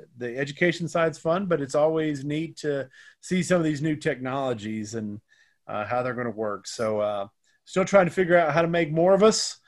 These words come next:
or, you know, so we can have some other people do, uh, our other stuff, so we can have the, the fun times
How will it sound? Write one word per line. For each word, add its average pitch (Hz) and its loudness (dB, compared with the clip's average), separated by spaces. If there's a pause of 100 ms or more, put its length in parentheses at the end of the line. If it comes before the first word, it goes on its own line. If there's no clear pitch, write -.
(280)
or, 143 2
you 147 0
know, 143 2
so 147 -6
we 151 -6
can 147 -8
have 143 -4
some 139 -10
other 143 -2
people 151 -8
do, 147 -4
uh, 139 -2 (420)
our 131 0
other 156 2
stuff, 160 -2
so 156 -8
we 139 -6
can 139 -8
have 131 -6
the, 120 -6
the 117 -10
fun 131 -6
times 107 -10